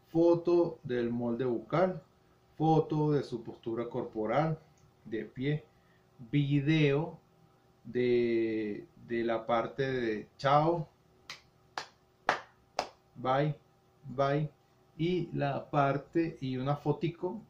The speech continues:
de la secuencia de los dibujos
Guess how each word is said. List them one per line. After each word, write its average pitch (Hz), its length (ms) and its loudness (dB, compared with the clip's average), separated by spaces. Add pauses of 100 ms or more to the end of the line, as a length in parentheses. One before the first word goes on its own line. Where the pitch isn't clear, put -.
(240)
de 151 540 -2 (100)
la 120 380 -4
secuencia 120 1700 -4 (680)
de 127 120 -4
los 123 200 0
dibujos 117 540 -4